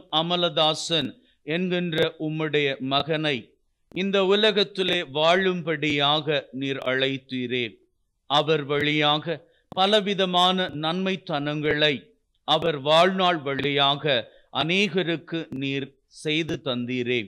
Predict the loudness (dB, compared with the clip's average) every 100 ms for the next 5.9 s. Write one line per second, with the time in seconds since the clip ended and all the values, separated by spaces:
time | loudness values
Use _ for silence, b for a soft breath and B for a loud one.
0 | -10 _ _ _ _ -6 -4 -2 -6 -4
1 | -4 -2 -6 -10 _ _ _ -4 -2 0
2 | 0 2 2 0 -4 -4 0 2 2 0
3 | 0 0 2 2 2 0 0 -4 -4 -4
4 | -4 -4 -2 -4 -2 -2 -2 -10 b b
5 | -4 0 0 0 -2 2 2 2